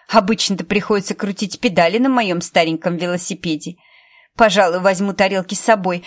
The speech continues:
чтобы завтра не заезжать за коробкой.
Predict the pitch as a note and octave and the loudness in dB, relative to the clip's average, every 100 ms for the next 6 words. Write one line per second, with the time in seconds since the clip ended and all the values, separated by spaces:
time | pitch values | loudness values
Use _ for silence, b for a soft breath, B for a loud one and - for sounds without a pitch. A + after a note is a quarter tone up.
0 | B - B3+ A3 G3+ F3+ - G3+ G#3+ G3+ | B -2 2 2 4 2 0 -4 -4 -2
1 | G#3+ G#3+ G3 F#3+ F#3 G3+ G#3 G#3 F3+ - | -4 -2 -2 -2 -4 -2 0 0 -4 -6
2 | A3 | -8